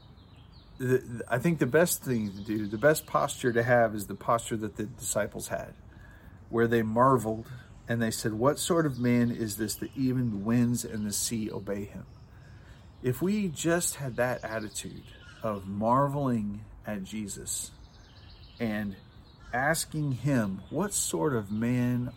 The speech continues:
are you that even the weather obeys you?" Um, I think, I think we would grow, we would grow even from that.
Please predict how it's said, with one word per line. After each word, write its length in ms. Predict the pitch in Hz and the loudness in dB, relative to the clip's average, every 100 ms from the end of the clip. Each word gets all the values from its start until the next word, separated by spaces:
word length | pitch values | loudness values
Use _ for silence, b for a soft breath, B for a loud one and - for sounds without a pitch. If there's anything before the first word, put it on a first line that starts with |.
| - | -4
are 240 | 107 107 | -4 -2
you 260 | 101 98 92 - - - | -4 -8 -10 -14 -18 -8
that 160 | 113 - 113 | -6 -6 -6
even 460 | 139 147 147 120 | -4 -4 -4 -4
the 60 | 110 | -4
weather 540 | 104 113 113 107 104 - | 0 0 2 -2 -4 -10
obeys 480 | 104 95 92 - - | -6 -4 -6 -8 -12
you?" 160 | - - - - B B B B B - | -12 -14 -12 -14 B B B B B -14
Um, 260 | - 90 76 - - - - - | -10 -8 -8 -12 -18 -20 -20 -20
I 40 | - | -10
think, 220 | 123 110 - - | -8 -8 -12 -14
I 60 | |
think 220 | 98 123 113 | -10 -8 -4
we 100 | 110 | -6
would 220 | - - | -6 -10
grow, 360 | 92 107 104 98 - | -6 -4 -4 -8 -4
we 80 | 117 | -4
would 160 | 104 | -2
grow 240 | 110 113 107 | 0 0 0
even 280 | 113 110 | -4 -6
from 220 | 104 113 110 | -8 -8 -4
that. 280 | 113 107 | -2 -4